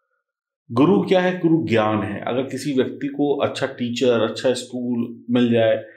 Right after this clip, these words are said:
तो वो ज्ञानी बन जाता है, घर से अच्छा ज्ञान मिले। और जो अज्ञ-,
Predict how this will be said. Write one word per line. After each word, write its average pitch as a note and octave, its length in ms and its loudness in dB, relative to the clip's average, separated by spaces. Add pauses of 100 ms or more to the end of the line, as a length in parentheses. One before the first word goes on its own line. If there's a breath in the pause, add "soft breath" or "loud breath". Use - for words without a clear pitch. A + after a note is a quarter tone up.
(500 loud breath)
तो D3+ 100 2
वो F3 200 2
ज्ञानी A2 320 4
बन A#2+ 200 4
जाता A#2+ 300 0
है, A#2+ 100 -4
घर A#2 180 -2
से A#2 160 -2
अच्छा A#2+ 260 -2
ज्ञान A#2 320 2
मिले। A2 280 0 (600 soft breath)
और A#2+ 100 -4
जो C3+ 180 2
अज्ञ-, A2+ 240 -4